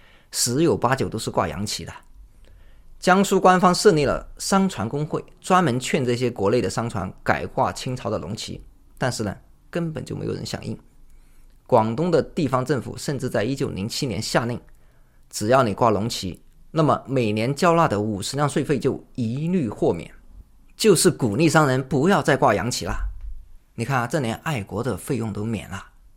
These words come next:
就这样成效还不大，大家还是愿意花钱挂洋旗啊。当时的湖广总督张之洞在给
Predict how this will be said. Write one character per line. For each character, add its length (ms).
就 180
这 140
样 160
成 160
效 140
还 140
不 100
大， 260
大 140
家 340
还 320
是 220
愿 200
意 120
花 340
钱 340
挂 320
洋 240
旗 200
啊。 180
当 140
时 140
的 80
湖 180
广 160
总 140
督 140
张 180
之 80
洞 160
在 160
给 160